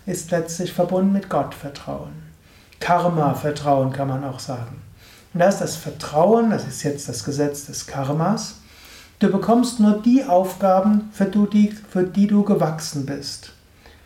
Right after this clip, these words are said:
Und du hast genau die richtigen Eigenschaften, um das Rechte zu bewirken. Du musst keine Angst haben, dass du in Situationen bist, wo du, für du keine Kräfte hast.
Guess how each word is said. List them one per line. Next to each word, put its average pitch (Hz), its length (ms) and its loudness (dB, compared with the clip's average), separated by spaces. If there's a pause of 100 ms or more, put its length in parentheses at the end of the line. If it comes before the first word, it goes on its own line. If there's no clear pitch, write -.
(120)
Und 160 180 0
du 233 180 6
hast 220 240 2
genau 185 280 4
die 170 140 2
richtigen 202 580 4
Eigenschaften, 175 720 2
um 180 80 0
das 151 260 -4
Rechte 151 400 -2
zu - 180 -8
bewirken. 147 720 -6 (2250)
Du 180 100 0
musst 226 200 4
keine 202 300 2
Angst 220 340 2
haben, 175 280 4
dass 170 200 2
du 190 80 2
in 175 80 2
Situationen 196 880 4
bist, 180 520 0 (180)
wo 180 140 0
du, 180 160 -2
für 202 260 2
du 202 160 2
keine 175 320 -2
Kräfte 208 520 -2
hast. - 420 -10